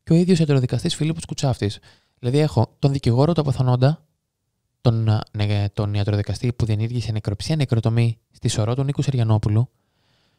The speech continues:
Και όταν, λοιπόν, εμένα μου γυρνάει και μου λέει ο ιατροδικαστής, ο Φίλιππος Κουτσάφτης, ο πατέρας των ιατροδικαστών, ό,τι και να πω είναι λίγο, είναι πολύ μεγάλη μου τιμή που αυτός ο άνθρωπος μου έχει μιλήσει έξι φορές.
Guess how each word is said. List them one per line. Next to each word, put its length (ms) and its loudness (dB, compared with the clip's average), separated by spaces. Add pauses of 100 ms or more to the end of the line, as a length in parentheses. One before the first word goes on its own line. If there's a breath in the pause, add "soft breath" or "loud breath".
(100)
Και 80 2
όταν, 140 -2
λοιπόν, 220 2
εμένα 220 0
μου 200 -4 (460)
γυρνάει 340 0
και 80 -2
μου 100 0
λέει 260 2 (600)
ο 680 4
ιατροδικαστής, 800 2
ο 180 -16
Φίλιππος 340 -2
Κουτσάφτης, 520 0
ο 100 -4
πατέρας 460 -2
των 80 -2
ιατροδικαστών, 640 -2
ό,τι 140 -2
και 100 -4
να 80 0
πω 120 0
είναι 100 0
λίγο, 300 2
είναι 100 2
πολύ 200 0
μεγάλη 300 4
μου 100 -4
τιμή 340 0 (420 soft breath)
που 140 -14
αυτός 200 4
ο 40 4
άνθρωπος 320 2
μου 60 -4
έχει 140 0
μιλήσει 300 0
έξι 180 -4
φορές. 400 0